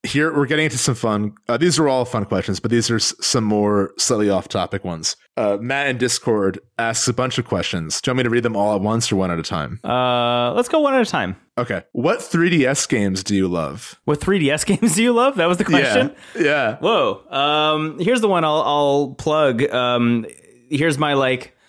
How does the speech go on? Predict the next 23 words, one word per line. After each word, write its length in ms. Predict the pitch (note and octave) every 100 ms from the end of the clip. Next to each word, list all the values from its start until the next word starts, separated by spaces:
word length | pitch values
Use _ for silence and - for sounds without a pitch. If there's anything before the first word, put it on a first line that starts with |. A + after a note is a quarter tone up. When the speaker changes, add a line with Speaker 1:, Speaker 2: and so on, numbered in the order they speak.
| _
Speaker 2:
in, 280 | C#3 C3 A#2+
uh, 500 | G2+ A#2+ A#2+ A#2 A#2
ten 200 | A#2 C#3+
more 180 | B2 A#2+
years 300 | A2+ A2 G#2+
when 100 | A2
we 120 | A2
get 140 | A2+
a 40 | G#2+
question 360 | - G#2+ -
that's 180 | G#2 G2+
what, 160 | A2 G#2+
what 260 | A#2 A2+
hidden 260 | G2+ A2+ G#2
gems 280 | G2+ G#2 G#2
did 120 | G2
you 100 | G2+
love 220 | G2+ G2
for 140 | - G2+
the 140 | G2+
three 180 | - G2+
D 140 | G2
S? 320 | G#2 G2 -